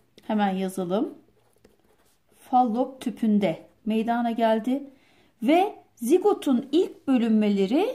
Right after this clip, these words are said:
yine burada gerçekleşti. Yani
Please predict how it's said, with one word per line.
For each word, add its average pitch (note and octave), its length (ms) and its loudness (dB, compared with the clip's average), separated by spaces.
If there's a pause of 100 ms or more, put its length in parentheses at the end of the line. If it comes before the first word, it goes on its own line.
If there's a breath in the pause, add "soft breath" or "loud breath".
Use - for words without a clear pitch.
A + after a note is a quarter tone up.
(300)
yine D#4 560 4 (140)
burada C4 260 2
gerçekleşti. - 880 -4 (160)
Yani C4+ 580 2